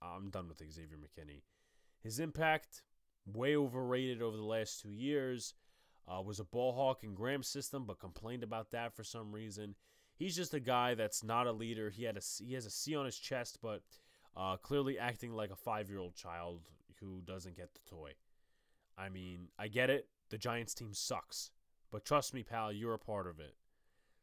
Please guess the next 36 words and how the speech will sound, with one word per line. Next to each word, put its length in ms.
Talking 260
about 220
tackling 460
in 60
the 60
first 260
part 120
of 40
the 60
year. 140
Yeah, 240
they, 180
no, 220
no, 160
we 220
don't 140
need 120
to 80
put 160
an 60
emphasis 420
on 100
it. 100
Are 40
you 120
fucking 320
shitting 340
me? 200
Like, 300
this, 220
this 260
guy 200
is 180
totally 400
nose 480
blind 600